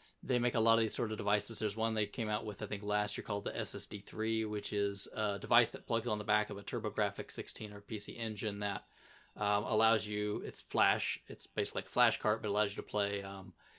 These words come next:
any card games and, uh, C D games just with this one device. And you can, it also has R G B out and all that stuff. There is the, um,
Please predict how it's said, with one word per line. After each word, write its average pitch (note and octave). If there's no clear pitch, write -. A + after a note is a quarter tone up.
any C3
card C#3
games B2
and, A#2
uh, G2+
C B2+
D A#2+
games G2+
just -
with A#2+
this -
one G2+
device. F#2+
And G2+
you G2+
can, G2
it A2+
also G2+
has G2
R G2
G G2+
B G2
out G2
and -
all G2+
that A2
stuff. -
There G#2
is G2+
the, G#2+
um, G2+